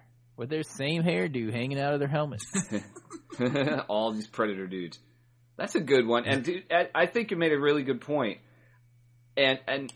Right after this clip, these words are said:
Speaker 2: I have not been a fan of Kevin Barnes and his limited play. I'm like, "God, that guy's just not very good as a cover corner." I think that guy should convert the safety, especially after this game. The way he hits,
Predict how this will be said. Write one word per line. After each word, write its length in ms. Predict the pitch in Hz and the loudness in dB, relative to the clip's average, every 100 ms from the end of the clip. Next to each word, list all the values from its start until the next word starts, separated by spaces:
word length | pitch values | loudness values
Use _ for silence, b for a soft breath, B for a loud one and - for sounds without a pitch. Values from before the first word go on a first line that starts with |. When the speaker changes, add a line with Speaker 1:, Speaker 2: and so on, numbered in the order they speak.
| - | 4
Speaker 2:
I 220 | 147 190 | 8 8
have 140 | 135 | 8
not 280 | 117 127 139 | 6 6 6
been 160 | 123 113 | 2 2
a 40 | |
fan 240 | 107 113 107 | 0 0 0
of 80 | |
Kevin 280 | 104 120 113 | 0 0 2
Barnes 380 | 113 113 127 127 | 4 4 4 0
and 120 | 107 | -4
his 200 | 110 95 | -4 -4
limited 340 | 101 113 117 107 | -2 -2 0 -2
play. 320 | 120 117 123 | 2 4 4
I'm 140 | 101 | 2
like, 200 | 98 92 | -4 -6
"God, 260 | 95 110 95 | -6 -6 -6
that 120 | 107 | -4
guy's 300 | 117 98 85 | -4 -4 -6
just 220 | - 92 104 | -10 -10 -4
not 320 | 101 101 98 | -2 -2 -4
very 240 | 98 95 | -4 -4
good 240 | 95 101 101 | -4 -4 -4
as 100 | 90 | -8
a 60 | |
cover 320 | 82 101 98 | -6 -4 -4
corner." 380 | - 101 95 90 - b | -4 -4 -4 -6 -12 b
I 160 | - 180 | -2 0
think 320 | 330 180 120 | 2 0 4
that 220 | 131 113 | 2 4
guy 320 | 123 110 107 | 4 4 2
should 500 | 95 - 135 139 110 - _ - | 0 0 4 6 4 -4 _ -4
convert 580 | 123 117 110 104 - | -2 2 2 2 0
the 80 | 113 | -8
safety, 480 | - 113 101 - 92 | 0 2 2 -2 -8
especially 520 | 87 - 214 147 110 | -2 0 0 2 0
after 180 | 104 - | 0 -2
this 220 | 101 98 | -6 -6
game. 260 | - 87 87 | -6 -6 -4
The 80 | 101 | 0
way 160 | 165 | 2
he 180 | 170 175 | 2 -2
hits, 500 | 113 143 82 - - | 4 4 4 -4 -18